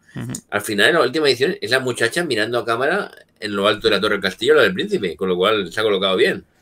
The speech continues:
Speaker 1: <laughs> Sí, ha ido ascendiendo laboralmente, eh,
Speaker 2: Sí,
Speaker 1: la
Speaker 2: sí,
Speaker 1: chica.
Speaker 2: sí, si os fijáis, si os fijáis en la evolución en el vídeo ese, lo, lo tenía ahí puesto y demás.
Speaker 1: Bueno, para mí esa portada es, es horrible. Aunque he de decir que, eh,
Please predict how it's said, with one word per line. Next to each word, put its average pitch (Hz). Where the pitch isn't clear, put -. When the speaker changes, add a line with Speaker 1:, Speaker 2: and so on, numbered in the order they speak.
Speaker 1:
<laughs> -
Sí, 170
ha -
ido 160
ascendiendo 147
laboralmente, 135
eh, 117
Speaker 2:
Sí, 120
Speaker 1:
la 120
Speaker 2:
sí, 117
Speaker 1:
chica. 107
Speaker 2:
sí, 104
si 113
os 101
fijáis, 110
si -
os 107
fijáis 107
en 151
la 147
evolución 123
en 127
el 107
vídeo 127
ese, 202
lo, 101
lo 95
tenía 98
ahí 104
puesto 92
y 92
demás. 82
Speaker 1:
Bueno, 147
para 131
mí 143
esa 151
portada 139
es, 127
es 139
horrible. 120
Aunque 143
he 185
de 208
decir 202
que, 190
eh, 135